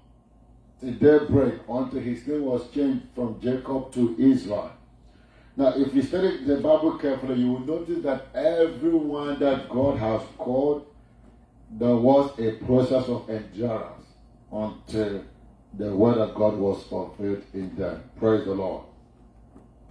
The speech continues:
So please listen carefully. Now, Abraham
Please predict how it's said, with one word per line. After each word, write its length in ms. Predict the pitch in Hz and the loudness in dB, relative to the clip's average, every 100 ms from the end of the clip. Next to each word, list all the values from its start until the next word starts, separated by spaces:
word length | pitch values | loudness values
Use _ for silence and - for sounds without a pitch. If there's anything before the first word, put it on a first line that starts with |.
| - - - | -20 -20 -16
So 200 | - 147 | 6 6
please 240 | 156 180 165 | 8 6 6
listen 280 | 165 165 165 | 4 4 -2
carefully. 440 | 147 120 101 95 - - - _ _ _ - _ - _ - - - | -2 -2 -4 -14 -18 -20 -20 _ _ _ -20 _ -20 _ -20 -20 -20
Now, 420 | - 151 127 - - | -2 0 0 -6 -10
Abraham 720 | - 202 196 208 196 196 190 | 2 2 6 4 6 2 -2